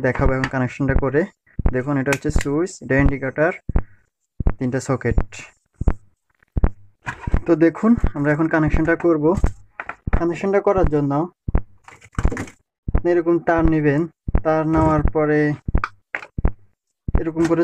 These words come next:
ছোট ছোট করে কেটে নেবেন তারগুলা। আমি আপনাদেরকে কেটে দেখাইতেছি একটা,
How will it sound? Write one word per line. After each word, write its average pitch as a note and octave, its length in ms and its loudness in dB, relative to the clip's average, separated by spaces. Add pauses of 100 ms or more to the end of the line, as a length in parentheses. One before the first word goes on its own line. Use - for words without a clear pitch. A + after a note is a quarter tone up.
ছোট E3 120 0 (100)
ছোট E3 100 0 (120)
করে D#3+ 200 4
কেটে D#3+ 220 2
নেবেন C3+ 260 0
তারগুলা। B2 340 2 (260)
আমি C3+ 100 -14 (220)
আপনাদেরকে C3+ 380 -2
কেটে C3 240 -8
দেখাইতেছি C3 480 -4
একটা, - 180 -8